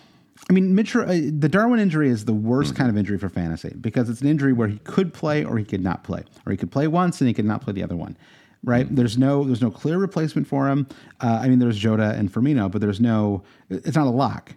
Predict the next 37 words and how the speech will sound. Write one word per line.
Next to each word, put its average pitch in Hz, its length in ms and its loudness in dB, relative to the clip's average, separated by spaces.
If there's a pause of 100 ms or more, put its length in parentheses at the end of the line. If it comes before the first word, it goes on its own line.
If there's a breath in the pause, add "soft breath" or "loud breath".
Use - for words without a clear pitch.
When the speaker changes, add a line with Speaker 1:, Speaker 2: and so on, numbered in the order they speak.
Speaker 1:
which 120 180 -4
one 120 100 2
would 107 100 2
even 98 160 0
come 101 160 -2
in 101 100 0
for. - 260 -12 (100)
You 120 100 -4
know, 110 60 -4
it's 107 100 -10
the 143 100 0
worst 170 360 0
Speaker 2:
Mm-hmm. - 40 -12
Speaker 1:
kind 143 140 2
of 120 60 2
injury 98 480 0
that, 98 220 -6
that 110 60 0
you 98 80 -2
can 98 120 -2
have, 87 360 -4
um, 90 240 -2
when 90 100 0
you're, 92 100 -2
when 98 120 -2
you're 95 140 0
making 95 340 -4
fantasy 87 300 -6
decisions, 85 400 -8
because 95 400 -6 (600 loud breath)
the 135 160 2
range 156 280 4
of 127 80 0
outcomes 123 380 0
is - 120 -6
so - 340 -2
wide 92 460 -4